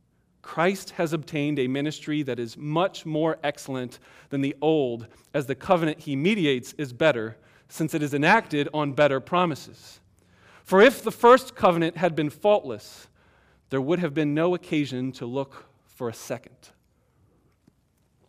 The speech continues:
This is not the first and last time that the writer of Hebrews has re-referenced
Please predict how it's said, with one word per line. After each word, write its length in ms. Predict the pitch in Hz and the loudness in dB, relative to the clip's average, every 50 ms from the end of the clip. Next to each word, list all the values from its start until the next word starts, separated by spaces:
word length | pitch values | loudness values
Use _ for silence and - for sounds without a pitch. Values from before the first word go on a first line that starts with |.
| _ _ _ _ _ _ _ - | _ _ _ _ _ _ _ -20
This 120 | - - | -14 -2
is 60 | 160 | 2
not 180 | 185 202 208 202 | 4 4 4 2
the 60 | 180 | -2
first 460 | - - 180 175 180 185 180 - - - | -4 0 2 4 4 2 0 -4 -8 -6
and 100 | 170 151 | -4 0
last 360 | 151 156 156 160 156 - - | 2 4 4 2 2 -2 -4
time 320 | 160 147 139 135 160 156 - - _ _ _ _ _ _ _ _ - - _ | -2 0 0 0 -2 -6 -8 -14 _ _ _ _ _ _ _ _ -20 -18 _
that 120 | - 131 120 | -12 -6 -4
the 160 | 147 135 127 | -4 -2 2
writer 260 | 139 147 147 156 165 | 4 4 4 4 2
of 80 | 160 - | 0 0
Hebrews 420 | - 165 143 131 139 139 143 135 147 | 0 -2 -2 -2 -2 -4 -4 -4 -4
has 260 | 143 135 123 113 - | -6 -6 -6 -8 -10
re-referenced 960 | - 143 139 131 139 143 156 165 165 - 147 131 123 123 - - - - - | -10 -8 -8 -6 -4 0 0 0 0 -2 -4 -6 -6 -6 -10 -14 -18 -20 -20